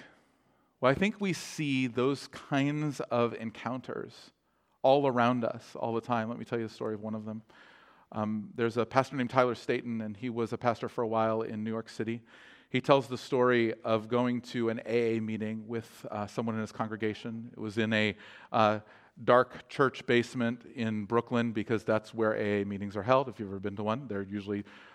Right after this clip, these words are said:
uh, dark church basements and bad coffee. Those are the two things that signify it as an A A meeting. And so they, they came together to this A A meeting, and, uh, the meeting began, um, in the way a typical meeting does, with, uh,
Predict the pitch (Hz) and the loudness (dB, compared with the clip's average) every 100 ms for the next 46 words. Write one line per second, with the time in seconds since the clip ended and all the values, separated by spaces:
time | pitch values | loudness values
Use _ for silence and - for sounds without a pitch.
0 | - 104 92 120 143 - 165 156 147 135 | -6 -6 0 4 4 4 -2 0 2 2
1 | 131 135 - - 107 95 107 117 - 101 | 0 -8 -8 -6 -4 0 4 4 4 0
2 | 87 82 92 92 104 104 107 107 104 101 | 0 -10 -10 -8 -8 -6 -6 -4 -6 -6
3 | 101 - 117 107 - 107 104 101 98 107 | -8 -6 -4 -4 0 2 2 0 -6 -6
4 | 101 101 95 98 147 - - - - - | -4 -2 -2 -6 -6 -10 -20 -20 -20 -20
5 | - 165 165 180 190 202 202 - 143 156 | 0 2 6 8 10 8 2 0 6 6
6 | 160 - - 175 180 151 165 214 - _ | 6 -4 0 2 6 6 6 0 -10 _
7 | - 139 139 160 139 135 131 120 120 123 | -2 2 2 2 4 2 2 2 0 -2
8 | 127 _ _ 151 139 139 - - - - | -10 _ _ 4 4 4 -2 -16 -20 4
9 | 143 131 143 147 156 196 233 220 196 160 | 8 8 6 2 6 8 8 6 4 8
10 | 202 175 175 285 214 - - - 139 139 | 10 10 10 6 -2 -8 -6 8 8 8
11 | 143 - 139 143 143 135 160 151 147 143 | 2 0 2 6 6 6 2 0 0 2
12 | 139 135 135 208 - 135 131 - - 127 | 0 4 4 4 2 2 2 -2 2 4
13 | 123 | 4